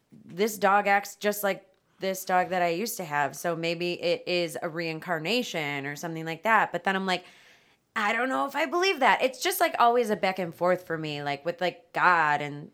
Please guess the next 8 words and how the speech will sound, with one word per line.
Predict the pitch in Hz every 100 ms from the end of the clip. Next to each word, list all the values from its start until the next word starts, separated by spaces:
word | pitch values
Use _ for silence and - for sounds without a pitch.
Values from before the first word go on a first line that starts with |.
| -
all | 170 180
of | 165
that. | 156 156 -
Like, | 151 151 -
I | 190
don't | 208 202 -
ever | 175 170
know | 156 156 156 160 156 147 139